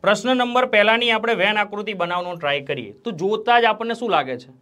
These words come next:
ચાર્ટના ક્વેશ્ચન હતા, એ આપણે જોઈએ છે ભઈલા. તો ઘર છે, હા,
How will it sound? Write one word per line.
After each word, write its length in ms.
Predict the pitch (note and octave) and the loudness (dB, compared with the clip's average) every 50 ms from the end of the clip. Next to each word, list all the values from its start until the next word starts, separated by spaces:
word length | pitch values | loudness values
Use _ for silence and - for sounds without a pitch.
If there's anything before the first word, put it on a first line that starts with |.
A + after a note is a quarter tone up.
| _ _ _ _ _ _ _ - | _ _ _ _ _ _ _ -2
ચાર્ટના 360 | - D#3+ D#3+ E3 E3 G3 G3 F3+ E3+ | 0 0 0 0 0 -2 -4 -4 -2
ક્વેશ્ચન 360 | F3+ E3 - - F3 E3+ E3 | -4 -4 -4 -2 -2 -2 0
હતા, 160 | E3 F3 E3 D#3 | 2 2 2 2
એ 80 | D#3 D3+ | 2 2
આપણે 240 | D3+ D3+ E3 D#3 C3 C3 | 2 2 0 -2 -2 -4
જોઈએ 260 | C3+ D3+ E3+ F3 E3 | -4 -2 0 0 0
છે 140 | D#3+ F3 D#3 | 0 -2 0
ભઈલા. 240 | D3+ D3+ D#3 D#3 D#3 - _ _ _ _ _ _ _ _ - | 0 -2 -4 -6 -8 -12 _ _ _ _ _ _ _ _ 4
તો 80 | A#3 G#3 D#3 C#3+ B2 A2+ B2+ | 4 4 4 2 0 -2 2
ઘર 260 | C#3 D#3+ G3 A3 A#3 B3 A#3+ A#3 A#3 | 4 6 6 6 6 4 2 2 2
છે, 120 | A3 A3 A3+ A#3 A#3+ A#3 A#3 A#3 _ _ - - | 2 4 4 4 2 0 -4 -8 _ _ -10 -6
હા, 240 | C#3+ C3+ B2+ A2+ G2+ | -4 -2 -2 -4 -6